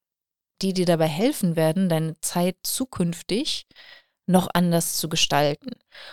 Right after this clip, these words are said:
Und dazu würde ich dich heute mal einladen, dass du einerseits mal, ähm, einen Gedankendownload machst, also einfach mal aufschreibst, „Was denke ich denn über die Zeit? Denke ich, dass es, äh, dass ich keine Zeit habe?“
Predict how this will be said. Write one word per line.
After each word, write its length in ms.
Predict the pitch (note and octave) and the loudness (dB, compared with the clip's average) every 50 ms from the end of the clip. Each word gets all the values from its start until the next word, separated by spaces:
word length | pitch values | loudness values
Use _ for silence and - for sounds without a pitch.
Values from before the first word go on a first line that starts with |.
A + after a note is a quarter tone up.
| - _ - | -20 _ -2
Und 320 | - F3 F3+ F3 D#3+ D#3+ - | 2 2 2 2 0 0 2
dazu 380 | - E3+ G3 G3 - G3+ F3+ | 2 4 4 2 2 0 0
würde 100 | F#3+ F3+ | 0 0
ich 100 | - - | 0 0
dich 140 | - G3 - | -2 -2 0
heute 180 | F3+ E3+ - E3 | 0 0 0 -2
mal 120 | D#3 C3+ | -4 -4
einladen, 500 | - - F#3+ G3 F3 D#3 D3+ - - - | 0 2 2 2 2 2 0 -2 -2 -2
dass 140 | - C#3 - | -2 -2 -2
du 80 | - | 0
einerseits 520 | - - E3 F3+ F#3+ F3 E3+ E3 D#3+ - - | 0 2 2 2 2 2 2 2 0 0 -2
mal, 460 | F3 D#3 D3+ D3+ D3+ D3+ D3+ - - - - | -2 0 0 2 2 2 0 0 -2 -2 0
ähm, 500 | E3 D#3+ D3+ D#3 - - - - D#3+ D#3 - | 0 2 0 0 -4 -6 -8 -8 -10 -10 -10
einen 100 | F3+ E3 | -6 -2
Gedankendownload 880 | E3+ F3 D#3+ F#3 B3+ B3 A#3 F3 D3+ D3 D3 D3 - - - - - | 0 2 2 2 4 4 2 2 2 2 0 -2 -4 -6 -8 -6 -4
machst, 280 | D#3+ E3 B3 C4 - - | -2 -2 -2 -2 -2 -2
also 120 | - E3 | -2 -2
einfach 200 | - - D3+ D#3 | -2 -4 -4 -4
mal 160 | D3+ D3 C#3+ - | -4 -6 -2 0
aufschreibst, 560 | - A#3 B3 - - - C3 C#3 - - - | 0 0 0 0 -4 -4 -6 -6 -8 -8 -6
„Was 160 | - D3 - | -6 -6 -2
denke 240 | - F3 F#3 A#3+ - | 0 0 0 0 0
ich 100 | A3+ - | -2 -2
denn 180 | - F#3 F3+ F3+ | -2 -2 -2 -2
über 240 | - - D#3+ F3 D#3+ | -4 -4 -4 -4 -4
die 180 | D#3+ D#3 - | -4 -8 -8
Zeit? 560 | - - - - G#3 F#3+ D#3 - - - - - - - - - - _ _ _ _ | -8 -6 -4 -2 -2 -2 -2 -4 -4 -6 -6 -6 -8 -12 -20 -20 -20 _ _ _ _
Denke 240 | - F3 F#3 F3+ G3 | 0 0 0 2 0
ich, 120 | F3 - - | -2 -2 -2
dass 180 | E3+ E3+ - | -2 -2 -2
es, 400 | D3 D#3+ - - - - - - _ _ - | -2 -2 -2 -2 -4 -4 -6 -8 _ _ -4
äh, 260 | E3 E3+ E3 D#3+ D#3 | -2 -2 0 -2 -2
dass 160 | - D3 - | -4 -4 -4
ich 160 | - - - - | -4 -4 -6 -4
keine 460 | - - - F3 F#3+ G3 F#3+ F3 - | -4 -2 0 2 2 2 0 0 -2
Zeit 500 | - - - F3 F#3 G3 G3+ - - - | -6 -6 -4 -2 -2 -2 -2 -4 -6 -4
habe?“ 340 | C#3 C#3+ - - - - | -4 -4 -4 -4 -4 -6